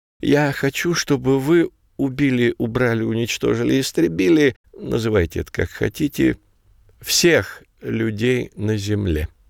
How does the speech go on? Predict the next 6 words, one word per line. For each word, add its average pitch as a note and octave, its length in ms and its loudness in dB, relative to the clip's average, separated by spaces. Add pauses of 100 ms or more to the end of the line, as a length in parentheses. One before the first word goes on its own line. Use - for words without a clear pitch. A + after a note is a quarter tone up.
(280)
Вообще F3+ 380 0
всех. - 420 -4 (320)
Русских, E3 640 -2 (480)
турков, - 460 0
эскимосов, - 680 -4
американцев, G#2 840 -2